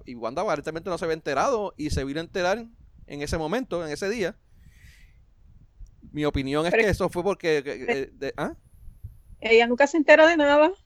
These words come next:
Speaker 1: Bueno, supuestamente. Y, eh, y si se hubiese enterado, le hubie-, le hubiese, hubiese tenido esa reunión antes y le hubiese votado antes de que, de que estuviese todo ese revolú, eh,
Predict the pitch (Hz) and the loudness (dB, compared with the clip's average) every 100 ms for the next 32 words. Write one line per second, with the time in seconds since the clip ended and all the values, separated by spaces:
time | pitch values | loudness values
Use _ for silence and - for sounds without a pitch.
0 | _ - - 151 190 143 113 - _ - | _ -20 -18 0 2 2 -4 -16 _ -20
1 | _ - 170 180 - 220 156 120 98 - | _ -8 -6 -4 0 0 0 -6 -12 -20
2 | - 151 156 156 151 - 180 - 175 160 | -10 -2 0 0 -2 -4 -4 -4 -4 0
3 | 160 156 170 226 240 196 170 262 254 185 | 2 4 4 4 4 4 6 6 6 4
4 | 151 147 160 151 - 156 147 156 175 180 | 0 -2 -2 -2 -4 -6 -4 -4 -4 -4
5 | 190 170 160 165 147 165 262 170 175 165 | -4 -4 -6 -4 -6 -4 -4 -4 -4 -4
6 | 160 147 147 160 143 139 - 127 127 135 | -2 -2 -2 -4 -10 -10 -10 -10 -10 -12
7 | 127 127 123 110 98 104 220 - 123 | -12 -10 -10 -8 -6 -6 -8 -10 -18